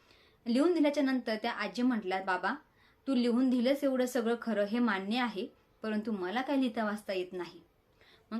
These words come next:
अशा वेळेस त्या दादांनी हातामधला पेन आणि कागद खाली ठेवला आणि आजींना एकच सेवा सांगितली आणि ती म्हणजे नामस्मरण. नामस्मरणामध्ये एवढी ताकद आहे की त्या स-, नामस्मरणामध्ये सुद्धा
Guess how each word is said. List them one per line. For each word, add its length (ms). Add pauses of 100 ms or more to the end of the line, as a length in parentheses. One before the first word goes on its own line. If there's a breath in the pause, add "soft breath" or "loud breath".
अशा 320
वेळेस 480
त्या 80
दादांनी 640 (340)
हातामधला 480
पेन 360
आणि 160
कागद 380
खाली 260
ठेवला 340 (360 loud breath)
आणि 140 (140)
आजींना 580 (1000)
एकच 280
सेवा 220
सांगितली 440
आणि 180
ती 280
म्हणजे 380 (380 soft breath)
नामस्मरण. 640 (440 soft breath)
नामस्मरणामध्ये 920
एवढी 640
ताकद 420
आहे 380 (340 loud breath)
की 100 (100)
त्या 280
स-, 180 (200)
नामस्मरणामध्ये 1040
सुद्धा 520